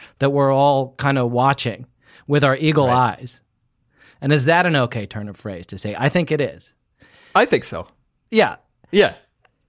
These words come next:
Speaker 1: Is there anything else you would like to say, and I will say it again, with those virgin lips, about the, about your experience, your first experience, uh, with the Great Babysitters Club before we move on?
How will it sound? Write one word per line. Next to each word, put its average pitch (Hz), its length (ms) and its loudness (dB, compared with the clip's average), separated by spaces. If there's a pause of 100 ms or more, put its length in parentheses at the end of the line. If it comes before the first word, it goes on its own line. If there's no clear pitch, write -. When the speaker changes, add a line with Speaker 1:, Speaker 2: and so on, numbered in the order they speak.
Speaker 1:
Is 208 180 4
there 233 160 4
anything 247 360 0
else 240 300 2
you 180 200 0
would 190 140 2
like 180 260 2
to 165 120 -4
say, 160 380 0
and 143 140 0
I 143 80 4
will 151 180 4
say 151 180 -2
it 139 60 0
again, 143 240 0
with 131 160 -4
those 131 200 0
virgin 143 420 0
lips, 143 500 -2 (680)
about 170 440 2
the, 151 120 -6 (240)
about 165 360 2
your 160 140 0
experience, 139 640 -4
your 120 100 -8
first 127 360 -6
experience, 117 720 -6 (160)
uh, 104 220 -10
with 117 180 -8
the 110 60 -6
Great 104 240 -10
Babysitters 95 520 -18
Club - 200 -20 (340)
before 120 300 -6
we 107 60 -8
move 98 260 -12
on? 82 160 -16